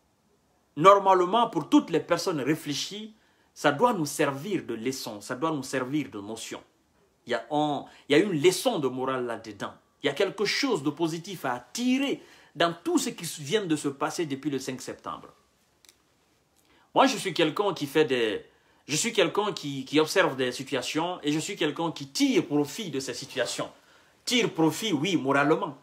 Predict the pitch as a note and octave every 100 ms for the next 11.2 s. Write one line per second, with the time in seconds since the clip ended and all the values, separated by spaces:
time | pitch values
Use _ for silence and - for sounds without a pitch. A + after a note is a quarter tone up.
0 | _ _ _ _ _ _ _ _ _ _
1 | _ _ _ _ _ _ _ _ _ _
2 | _ B2+ F#3 G3 C4 A3 D#3+ D#3 D3 G3
3 | F#3+ E3 C#3 A#2 E2 - - _ _ _
4 | - D#3 F3 F3 D3 E3 D#3 C4+ G3+ D3+
5 | F3 D#3 C3+ - C#3+ B2 A2 C#3+ G3 B3+
6 | _ _ _ _ _ _ _ _ _ _
7 | _ _ - F#3+ A#3+ G#3+ G#3+ - D#4 C#4+
8 | G#3 D#3+ F3+ D#3+ C3 G#2+ F2+ - _ _
9 | _ _ _ _ _ _ - - G3 C4
10 | B3+ A3 - E3 A3 G#3+ D3+ C3+ D#3+ D3+
11 | E3 A#3+